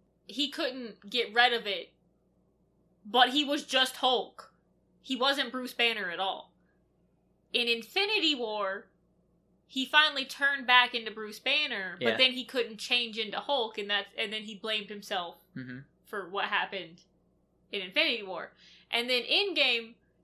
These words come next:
Speaker 1: he's, it's been, he's like, "Oh, it's been five years and I finally controlled it, and now I'm,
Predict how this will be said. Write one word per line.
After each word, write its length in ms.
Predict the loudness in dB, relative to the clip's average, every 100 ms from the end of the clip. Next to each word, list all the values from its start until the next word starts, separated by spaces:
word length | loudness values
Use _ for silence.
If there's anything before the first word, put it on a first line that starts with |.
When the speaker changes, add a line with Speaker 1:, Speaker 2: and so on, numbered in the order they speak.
| _ _ -12
Speaker 1:
he's, 340 | -8 -8 -8
it's 260 | -12 -12 -4
been, 220 | -2 -2 -4
he's 300 | -10 -8 -2
like, 160 | -2 0
"Oh, 140 | 0
it's 100 | 0
been 140 | -4 -4
five 340 | 2 2 2
years 240 | -4 -6 -6
and 80 |
I 80 | -6
finally 400 | 0 0 0 -2
controlled 580 | -8 -12 -4 0 0 0
it, 220 | -4 -6 -10 -20 -6
and 140 | -4 2
now 480 | 4 4 4 2 4
I'm, 520 | 4 4 2 -4 -12